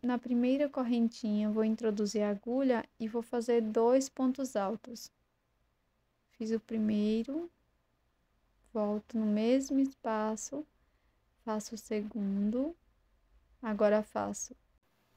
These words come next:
três correntes e um ponto baixíssimo aqui na primeira corrente. Agora, vamos repetir três correntes,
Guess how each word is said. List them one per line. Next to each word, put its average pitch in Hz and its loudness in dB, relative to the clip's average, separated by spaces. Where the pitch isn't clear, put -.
três 226 2
correntes 220 -2
e 226 2
um 262 2
ponto 254 -2
baixíssimo 233 0
aqui 233 -2
na 226 2
primeira 226 2
corrente. 247 -4
Agora, 254 2
vamos 269 2
repetir 269 0
três 226 2
correntes, 214 -2